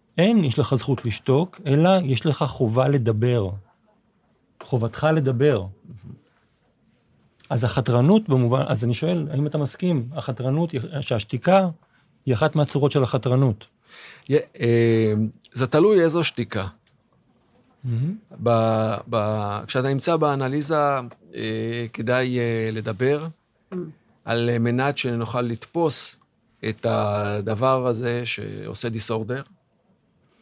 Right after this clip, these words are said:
Speaker 2: אה, ולא נכחיד אותו כמובן, כדי שתסתגל לחברה, אלא כדי שתוכל להפוך אותו לסיבה שלך לחיות. אה,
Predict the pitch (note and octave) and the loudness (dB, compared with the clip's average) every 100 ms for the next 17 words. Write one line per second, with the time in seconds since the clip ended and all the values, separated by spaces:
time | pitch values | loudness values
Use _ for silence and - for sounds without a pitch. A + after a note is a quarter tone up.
0 | _ _ _ _ _ _ _ _ _ A2 | _ _ _ _ _ _ _ _ _ -4
1 | A2+ A2+ A2 A2 G#2+ G#2+ G#2+ G#2 G#2 F#2 | 0 2 2 2 2 2 0 -2 -6 -10
2 | - _ _ _ _ _ _ _ _ _ | -20 _ _ _ _ _ _ _ _ _
3 | _ _ - _ _ _ - F#2 F#2 A2+ | _ _ -20 _ _ _ -20 -14 -2 4
4 | E3 E3+ B2 - G#2 G#2+ - G2 F2+ F2 | 6 4 0 -4 -4 -4 -6 -8 -8 -8
5 | F#2 G#2+ C3 B2+ F#2+ G#2 F#2+ G#2 - G#2 | -6 -6 -6 -8 -8 -8 -8 -10 -10 -8
6 | G#2 G#2 G2 G2 A#2+ D3+ C3 A2 A2 A2 | -8 -8 -10 -6 -4 -2 -2 -2 -4 -6
7 | G#2+ A2+ G#2+ A2+ A#2 A#2+ A2+ A2 A#2+ A2+ | -8 -6 -6 -8 -6 -4 -2 -4 -6 -8
8 | A2+ - A2 A2 A2 B2 A2 G#2+ G#2+ G2 | -10 -6 -2 -2 -4 -4 -4 -4 -6 -8
9 | G2 F#2+ G2 G2 _ _ _ _ _ A3+ | -10 -10 -12 -14 _ _ _ _ _ _
10 | _ D4+ _ _ - _ _ _ _ _ | _ _ _ _ -20 _ _ _ _ _
11 | _ _ _ _ _ - G#2+ A2 A2+ A2+ | _ _ _ _ _ -4 2 4 6 6
12 | A2+ A2+ A2+ G#2+ | 4 4 4 2